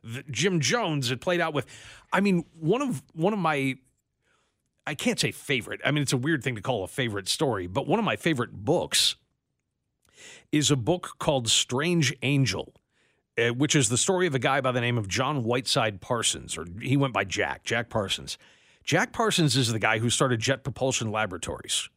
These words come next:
okay? He was a brilliant rocket scientist. He was also the leader of a weird sex cult. <laughs> You know, it's, it's one of those things that people go, "Really? The guy who started J P L? J-, J P L, that, that's like science stuff, man. Those aren't weirdos."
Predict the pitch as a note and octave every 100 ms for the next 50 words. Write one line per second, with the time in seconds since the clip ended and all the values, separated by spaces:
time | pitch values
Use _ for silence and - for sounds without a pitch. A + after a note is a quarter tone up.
0 | F2+ - F2+ E2 D#3+ C#3 C3+ A2 D3+ G#3+
1 | C3+ A#2 B2 B2 F#2 F#2+ D2+ - - -
2 | - _ _ - A3+ F3+ G#3 C4+ - G2
3 | G#2 B2+ C#3 F3 F#3+ D#3+ A#2+ A#2 D3+ G3
4 | D3+ - E3 E3 - - F2+ - - -
5 | _ - - - - - F#3+ D#3 E3 F3
6 | - - - G3+ G3 G#3 E3+ B3 C#4 C4
7 | A#3+ D4 A3 D#3 E3+ G3+ D#3+ D3+ G2+ A#2+
8 | C4+ D4+ C3 - B3+ C#4 G3+ - G3 F3+
9 | - C#3+ F3 D3+ A#2 E3 C4+ - G3 D3+
10 | E3 F3 D#3+ E4+ F#4 F#4 D4+ F4+ D4+ F#4
11 | E4 D#4 - E4 F#4 A3 C#3 - - D#3
12 | A2 - C3+ A#3 D#4+ D4 B3 E4+ C#4+ G3
13 | C#3+ D3+ G3+ A3 C#4 D4 C4+ -